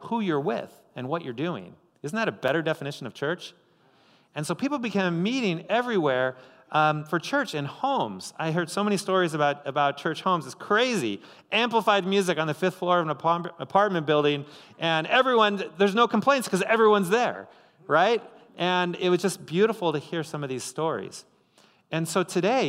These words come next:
even, even today, like, for example, the Nazarene Church, the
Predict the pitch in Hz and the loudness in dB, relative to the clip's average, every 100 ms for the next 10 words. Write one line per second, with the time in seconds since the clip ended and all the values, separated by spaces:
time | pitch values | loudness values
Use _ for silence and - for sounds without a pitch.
0 | 143 202 220 190 196 202 175 170 185 175 | -2 -2 -2 -4 -4 -6 -6 -2 0 2
1 | 135 - 143 123 165 160 127 127 151 196 | 0 -2 -6 -4 -4 -4 -6 -4 -2 0
2 | 185 180 170 - 156 98 - | 0 -2 -4 -6 -6 -6 -8